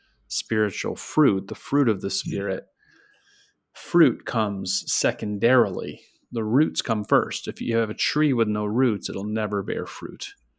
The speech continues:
Speaker 1: And so, um, I think I'm answering your question and, and just saying, like, look, a spiritual gift, a s-,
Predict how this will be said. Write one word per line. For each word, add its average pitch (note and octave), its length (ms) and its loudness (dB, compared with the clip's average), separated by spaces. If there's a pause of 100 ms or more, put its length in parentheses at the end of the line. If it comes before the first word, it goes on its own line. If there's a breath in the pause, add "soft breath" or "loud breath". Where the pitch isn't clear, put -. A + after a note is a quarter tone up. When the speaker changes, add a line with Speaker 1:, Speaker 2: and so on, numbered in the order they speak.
(640)
Speaker 1:
And G#2 200 -4
so, G2 600 0 (180)
um, G#2 640 -10 (680)
I A2 60 -2
think A#2+ 280 0
I'm A2 100 -2
answering A2 340 -4
your G2+ 120 -6
question G#2 520 0
and, G2+ 180 -6
and G2+ 220 -6
just G2 220 -6
saying, G2+ 300 -4
like, F#2+ 200 -6
look, A2+ 240 0
a F#2+ 60 -6
spiritual G2+ 440 -6
gift, G#2+ 400 -4
a - 40 -8
s-, - 140 -10